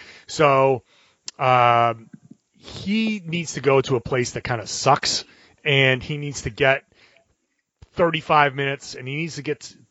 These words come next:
to, to get those reps and, and to show that he's healthy again so he can get a decent contract. And Bradley,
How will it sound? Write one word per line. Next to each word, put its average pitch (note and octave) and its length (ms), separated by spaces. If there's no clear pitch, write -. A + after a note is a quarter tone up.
to, C#3 140
to D#3 120
get E3 260
those E3 320
reps D3 500
and, C3 300
and C3 220
to B2 340
show F3 280
that D#3 100
he's D3 140
healthy C#3+ 240
again B2 220
so B2+ 100
he A#2 60
can A#2 100
get A#2 140
a A2+ 60
decent G#2+ 300
contract. G#2 480
And C#3+ 120
Bradley, G#3 560